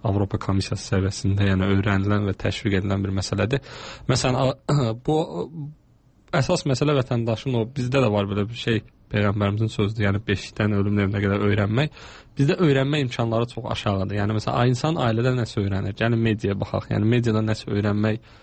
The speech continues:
yəni bunu qiymətləndirmək bir gün mən istəməzdim, amma ümumiyyətlə, yəni hər bir adam özü üçün qiymətləndirsin ki, o nə öyrənə bilər, hə?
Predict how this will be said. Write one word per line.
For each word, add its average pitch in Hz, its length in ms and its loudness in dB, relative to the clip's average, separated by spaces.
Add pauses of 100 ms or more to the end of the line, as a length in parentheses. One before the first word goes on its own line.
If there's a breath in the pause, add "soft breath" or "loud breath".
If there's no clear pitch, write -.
(220 soft breath)
yəni 104 180 -2
bunu 123 240 2
qiymətləndirmək 117 760 2
bir 113 100 -2
gün 110 160 0
mən 110 160 0
istəməzdim, 123 400 0
amma 143 180 0
ümumiyyətlə, 123 380 0
yəni 107 160 0
hər 120 180 2
bir 123 140 -2
adam 127 240 0
özü 113 160 0
üçün 98 240 -8
qiymətləndirsin 107 720 0
ki, - 100 -2
o 139 60 2
nə 123 220 4
öyrənə 92 260 0
bilər, - 240 -6
hə? 123 100 0